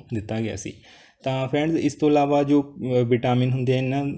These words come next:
ਵੱਲੋਂ ਕੋਈ ਵੀ ਕੈਲਰੀਜ਼ ਜਿਹੜੀਆਂ ਬਾਡੀ ਨੂੰ ਨਹੀਂ ਦਿੱਤੀਆਂ ਜਾਂਦੀਆਂ, ਇਹ ਸਿਰਫ just ਮਿਨਰਲ ਹੁੰਦੇ ਆ ਜੋ ਆਪਣੀ ਬਾਡੀ ਨੂੰ ਚਲਾਉਣ ਦੇ ਲਈ ਜ਼ਰੂਰੀ ਹੁੰਦੇ ਆ। ਇਸ ਤੋਂ ਇਲਾਵਾ ਇੱਕ ਕੁਐਸਚਨ ਇਹ ਬਣਦਾ ਹੈ ਕਿ ਕਿਹੜਾ ਵਿਟਾਮਿਨ ਫੈਟ ਸੋਲੇਬਲ ਹੈ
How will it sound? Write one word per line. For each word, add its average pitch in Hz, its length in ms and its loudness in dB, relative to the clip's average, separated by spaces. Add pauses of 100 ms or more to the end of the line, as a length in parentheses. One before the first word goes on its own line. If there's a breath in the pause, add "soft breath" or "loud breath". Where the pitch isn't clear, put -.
ਵੱਲੋਂ 117 240 2
ਕੋਈ 127 220 0
ਵੀ 143 120 2
ਕੈਲਰੀਜ਼ 120 480 0
ਜਿਹੜੀਆਂ 123 340 -2
ਬਾਡੀ 117 240 0
ਨੂੰ 113 120 0
ਨਹੀਂ 117 180 0
ਦਿੱਤੀਆਂ 123 280 -4
ਜਾਂਦੀਆਂ, 127 240 -2
ਇਹ 127 60 -2
ਸਿਰਫ 139 220 0
just 135 360 0
ਮਿਨਰਲ 127 420 2
ਹੁੰਦੇ 117 220 -2
ਆ 117 40 2
ਜੋ 120 140 0
ਆਪਣੀ 120 260 -2
ਬਾਡੀ 117 260 0
ਨੂੰ 113 140 -2
ਚਲਾਉਣ 117 300 -6
ਦੇ 110 80 0
ਲਈ 123 160 -2 (400 loud breath)
ਜ਼ਰੂਰੀ 113 260 0
ਹੁੰਦੇ 95 260 -6
ਆ। - 100 -12 (440 loud breath)
ਇਸ - 120 4
ਤੋਂ 185 140 2
ਇਲਾਵਾ 180 200 4
ਇੱਕ 175 140 2
ਕੁਐਸਚਨ 165 320 0
ਇਹ 135 160 2
ਬਣਦਾ 151 260 2
ਹੈ 139 60 2
ਕਿ 147 220 2
ਕਿਹੜਾ 139 320 2
ਵਿਟਾਮਿਨ 131 460 0
ਫੈਟ 107 320 0
ਸੋਲੇਬਲ 120 480 2
ਹੈ 120 180 0